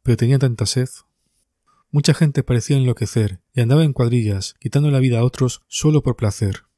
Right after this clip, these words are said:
Otros quitaban la vida por comida o por otras cosas, pero la gente quitaba la vida solo por quitar la vida. Era absolutamente terrible.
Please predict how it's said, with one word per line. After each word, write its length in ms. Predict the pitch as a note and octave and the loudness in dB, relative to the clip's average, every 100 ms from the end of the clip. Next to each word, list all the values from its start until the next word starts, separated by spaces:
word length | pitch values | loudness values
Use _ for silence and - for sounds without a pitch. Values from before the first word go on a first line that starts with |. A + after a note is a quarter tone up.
| _ _ _ _ - | _ _ _ _ 0
Otros 420 | E3 - A#2 - | 0 2 -2 -2
quitaban 300 | B2+ C#3+ C#3+ | -2 0 2
la 120 | A#2+ | 2
vida 220 | B2 C3 | 2 0
por 180 | - A2 | 0 -4
comida 500 | - A2+ A2+ G2 G2 - | -2 -2 0 -4 -6 -8
o 100 | A#2 | -2
por 140 | C3 | -2
otras 260 | D3+ C3+ - | -2 -4 -4
cosas, 540 | A#2 G2 G2 F2+ - _ _ - | -6 -6 -8 -10 -14 _ _ -2
pero 160 | B2 | 0
la 80 | A#2+ | 2
gente 320 | E3+ D#3 C3 | 0 0 -2
quitaba 280 | - A#2 C#3 | -6 -2 0
la 120 | B2+ | 2
vida 340 | B2+ B2+ A#2+ _ | 0 0 -4 _
solo 300 | - D3+ D3 | -6 -2 -2
por 140 | C#3 | -2
quitar 260 | - A#2 A#2+ | -4 -2 0
la 140 | A2+ | 0
vida. 340 | A#2+ G2+ F#2+ - _ | -2 -2 -8 -12 _
Era 140 | C#3 C3+ | -2 0
absolutamente 560 | - C3 C3 C3 B2 | 2 0 2 0 -2
terrible. 500 | - A2+ G2+ F#2 F#2 | -4 -4 -4 -6 -10